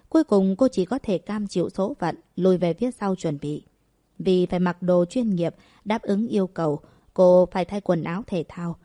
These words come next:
Áo phông, quần dài, giày thể thao màu trắng rất đơn giản. Bởi vì thỉnh thoảng còn phải phiên dịch cho Gravin, gần như Hiểu Nhi đi cùng cả hành trình,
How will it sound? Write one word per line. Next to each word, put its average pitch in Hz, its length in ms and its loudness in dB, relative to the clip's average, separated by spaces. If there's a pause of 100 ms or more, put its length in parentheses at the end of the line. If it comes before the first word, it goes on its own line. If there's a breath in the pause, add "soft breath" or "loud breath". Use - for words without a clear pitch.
(280 soft breath)
Áo 190 260 -6
phông, 175 260 0 (120)
quần 180 340 0
dài, 170 360 -4
giày 185 200 -2
thể 180 240 -4
thao 220 160 -6
màu 175 200 -2
trắng 185 360 -6
rất 240 140 -10
đơn 180 240 0
giản. 147 240 -10 (480 soft breath)
Bởi 202 140 2
vì 190 180 2
thỉnh 185 260 -2
thoảng 175 280 -4 (140)
còn 190 280 2
phải 185 140 -2
phiên 240 240 0
dịch 180 300 -2
cho 190 260 2
Gravin, 180 540 0 (400 soft breath)
gần 175 220 0
như 180 260 0
Hiểu 175 240 0
Nhi 185 280 0
đi 226 140 -2
cùng 175 260 0
cả 165 100 -4
hành 165 280 -4
trình, 160 240 -2